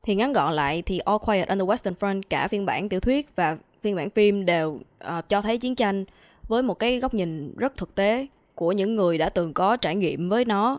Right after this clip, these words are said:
ở tiền tuyến. Ờm, đó là cái sự máu me, sự đau thương, sự mất mát của những người đồng đội và cái sự,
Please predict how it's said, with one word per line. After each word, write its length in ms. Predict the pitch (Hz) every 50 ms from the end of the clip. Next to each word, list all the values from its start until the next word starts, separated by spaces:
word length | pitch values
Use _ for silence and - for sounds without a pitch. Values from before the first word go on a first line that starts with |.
| 320 -
ở 200 | - 151 170 190
tiền 240 | - - 180 170
tuyến. 280 | - 196 196 220 254 294 - _ _ _ - _ _ _ _ _ _ _ - - - - - - - - _
Ờm, 300 | - 180 180 175 175 175
đó 140 | 196 233 262
là 320 | 247 190 160 156 151 147
cái 240 | - - - 240 247
sự 280 | - - 143 135 165
máu 200 | 165 185 202 254
me, 320 | 277 262 220 196 190 185 185
sự 280 | - - - - 165
đau 180 | 180 185 185 190
thương, 360 | - 190 196 196 185 185 185
sự 260 | - - - 147 165 160 156 170 190
mất 240 | 185 185 226 254
mát 280 | 269 247 240 262 285 -
của 140 | - 160 185
những 200 | 190 185 208 226
người 140 | 196 175 156
đồng 160 | 156 156 170
đội 260 | 165 - - 160 165
và 200 | 165 170 151 147
cái 160 | - - 240
sự, 400 | 247 - - - - 156 160 160